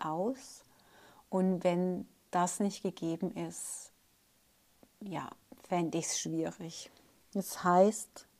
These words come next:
es geht nur darum, mal zu spüren, mag dein Körper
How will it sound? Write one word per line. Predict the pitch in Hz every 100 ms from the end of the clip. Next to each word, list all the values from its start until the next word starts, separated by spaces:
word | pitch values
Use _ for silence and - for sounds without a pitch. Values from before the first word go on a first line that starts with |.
| _ _ _
es | - -
geht | 262 254
nur | 247 247
darum, | 254 202 196 180
mal | 175
zu | - 160
spüren, | - - 208 202 214 196
mag | 165 170 -
dein | 180 196 202
Körper | - 180 175 180 185